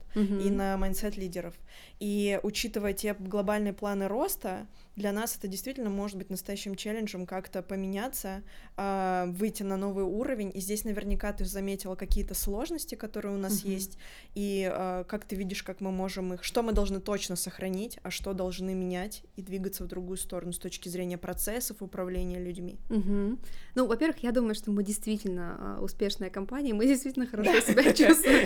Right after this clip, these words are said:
Speaker 1: Значит,
Speaker 2: Не
Speaker 1: начнём
Speaker 2: будем принижать
Speaker 1: Да, на-,
Speaker 2: успехи.
Speaker 1: начнём с этого.
Speaker 2: <laughs>
Speaker 1: Да, а, кста-, я не знаю, почему, мне почему-то все, знаете, какой любят вопрос задавать щас и, и, и журналисты, и пр-, и просто люди.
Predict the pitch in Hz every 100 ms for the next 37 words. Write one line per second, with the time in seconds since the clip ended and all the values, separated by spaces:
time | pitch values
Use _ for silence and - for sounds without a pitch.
0 | - - 294 285 262 247 302 285 247 -
1 | 240 220 294 220 214 294 285 285 294 330
2 | 392 403 262 226 220 277 330 - 392 -
3 | 220 247 202 190 202 214 214 240 214 254
4 | 269 294 220 202 220 220 302 370 240 233
5 | 247 - 226 - 208 240 311 262 240 226
6 | 208 208 196 202 202 190 185 190 - 190
7 | - 196 196 196 - - 214 202 202 202
8 | 214 302 - 208 - 196 196 - - 208
9 | 208 214 214 196 202